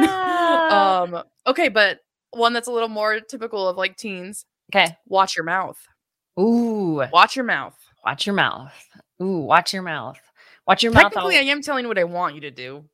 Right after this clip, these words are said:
Speaker 2: but
Speaker 1: I
Speaker 2: not really a
Speaker 1: am.
Speaker 2: desired behavior.
Speaker 1: Yes.
Speaker 2: <laughs>
Speaker 1: Okay, so, so that actually brings in a question to me. Um, and, and my brain is saying, "Well, what was it that they said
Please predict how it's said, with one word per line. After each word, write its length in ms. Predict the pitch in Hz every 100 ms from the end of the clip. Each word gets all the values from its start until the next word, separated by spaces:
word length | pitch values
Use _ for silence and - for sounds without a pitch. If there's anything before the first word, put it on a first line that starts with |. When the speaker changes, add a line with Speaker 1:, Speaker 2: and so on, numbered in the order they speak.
| -
Speaker 2:
but 140 | 202
Speaker 1:
I 40 | 202
Speaker 2:
not 180 | 233 240
really 180 | 214
a 60 | 185
Speaker 1:
am. 40 |
Speaker 2:
desired 360 | 185 175 165 160
behavior. 480 | 165 156 - 180 190 - -
Speaker 1:
Yes. 680 | 202 202 156 104 220 - -
Speaker 2:
<laughs> 20 |
Speaker 1:
Okay, 300 | - 285 220
so, 500 | - - 330 294 -
so 200 | - 302
that 320 | 247 247 320 359
actually 280 | - 370
brings 320 | 247 240 233 240
in 100 | 214
a 60 |
question 420 | - 196 196 202
to 140 | 180 190
me. 320 | 185 160 170 - - _ -
Um, 300 | 196 175 160 -
and, 300 | 208 185 -
and 180 | 196 208
my 140 | 196 185
brain 300 | 220 269 254
is 120 | 226
saying, 300 | 214 196 175 -
"Well, 180 | 196
what 320 | 190 196 247 202
was 480 | 202 247 320 349 220
it 240 | 180 -
that 180 | 196 190
they 180 | 175 170
said 960 | - - - 214 262 156 139 156 208